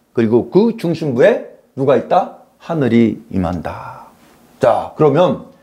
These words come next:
하늘은 뭐라고 합니까? 다른 말로? 한알림. 태초에 창조주는 한알, 태양 크기의 삼십 배,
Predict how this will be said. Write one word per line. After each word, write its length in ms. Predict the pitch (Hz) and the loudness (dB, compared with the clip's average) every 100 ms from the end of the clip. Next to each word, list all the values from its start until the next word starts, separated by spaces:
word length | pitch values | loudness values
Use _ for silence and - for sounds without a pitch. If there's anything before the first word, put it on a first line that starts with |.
| _ | _
하늘은 600 | - 208 208 208 180 98 | -6 0 2 2 0 -6
뭐라고 300 | 98 123 127 | -4 -2 -2
합니까? 540 | 113 92 90 170 - - - | -4 -4 -2 -2 -4 -18 -16
다른 280 | 104 104 98 | -6 -4 0
말로? 260 | 104 185 - - _ _ _ _ _ _ _ _ _ _ _ _ _ | 2 0 -2 -18 _ _ _ _ _ _ _ _ _ _ _ _ _
한알림. 1400 | - 202 214 - - _ - 131 147 123 104 87 82 - _ _ _ _ _ _ _ _ | 0 2 0 -4 -20 _ 0 2 2 0 -4 -8 -14 -20 _ _ _ _ _ _ _ _
태초에 640 | - 190 180 160 120 92 - _ _ _ _ | -4 -2 0 2 2 0 -8 _ _ _ _
창조주는 840 | - 180 185 170 120 110 117 87 - _ - | -6 -2 2 2 4 4 4 0 -8 _ -8
한알, 460 | - 170 107 - _ _ _ _ | -2 0 0 -4 _ _ _ _
태양 380 | - 156 165 - | -4 -2 -2 -6
크기의 600 | - 123 120 185 233 - _ | -8 -4 0 0 0 -8 _
삼십 380 | - 190 - _ | -8 -8 -8 _
배, 220 | 101 90 | -6 -6